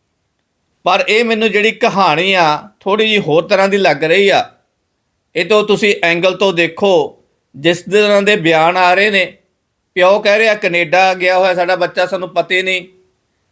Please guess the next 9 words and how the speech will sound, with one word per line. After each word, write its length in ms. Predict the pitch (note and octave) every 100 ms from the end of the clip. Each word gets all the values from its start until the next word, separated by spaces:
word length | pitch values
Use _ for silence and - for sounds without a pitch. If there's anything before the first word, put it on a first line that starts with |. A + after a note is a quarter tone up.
| _ _
ਮਾਮਾ 400 | D3+ D#3 G3 G#3+
ਕਹਿ 200 | G#3+ G#3
ਰਿਹਾ, 140 | A3 A3+
"ਕੈਨੇਡਾ 380 | G3+ G#3 G#3 G3+
ਤੋਂ 180 | G#3+ -
ਆਇਆ 280 | E3 E3+ F3+
ਹੋਇਆ 260 | F3 F#3
ਸੀ 140 | F#3 F#3+
ਬੱਚਾ।" 540 | F3 F3 F#3 F#3 F3